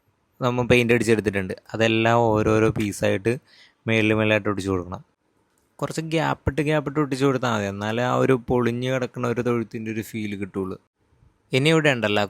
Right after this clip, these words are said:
കുറച്ച് ചകിരിയുടെ പീസ് എടുത്തിട്ട് just ഒന്ന് കയറ് കെട്ടിയെടുത്തിട്ടുണ്ട്,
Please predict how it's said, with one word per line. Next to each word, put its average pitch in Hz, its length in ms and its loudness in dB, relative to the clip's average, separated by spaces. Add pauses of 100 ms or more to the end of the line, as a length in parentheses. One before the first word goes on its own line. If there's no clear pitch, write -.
കുറച്ച് 123 280 0
ചകിരിയുടെ 120 580 2
പീസ് 127 240 0
എടുത്തിട്ട് 110 340 -6
just - 200 -6 (320)
ഒന്ന് 135 180 2
കയറ് 113 300 4
കെട്ടിയെടുത്തിട്ടുണ്ട്, 95 580 -4